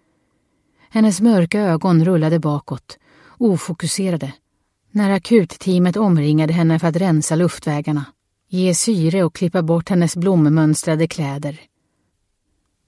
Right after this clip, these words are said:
Jetmonitorn började pipa när en sjukhustekniker placerade ihjälförsedda elektroder på hennes lilla bröstkorg.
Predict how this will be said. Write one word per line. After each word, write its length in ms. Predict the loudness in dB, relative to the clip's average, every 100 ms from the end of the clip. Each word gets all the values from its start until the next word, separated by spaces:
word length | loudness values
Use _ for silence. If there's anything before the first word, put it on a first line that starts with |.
| _
Jetmonitorn 960 | -2 -2 -2 -2 2 4 4 2 2 2
började 260 | 2 0
pipa 440 | -2 -2 -2 -2 0
när 140 | 2
en 80 | 0
sjukhustekniker 1000 | 0 -2 -2 -4 -4 -6 -4 -4 -2 -2
placerade 520 | -2 -4 0 0 0
ihjälförsedda 800 | 0 0 0 0 -4 -2 -2 -2
elektroder 640 | -2 -4 -4 -2 0 0 -2
på 120 | -2
hennes 240 | -2 -2
lilla 180 | -4 -4
bröstkorg. 720 | -2 -4 -4 -8 -8 -8 -14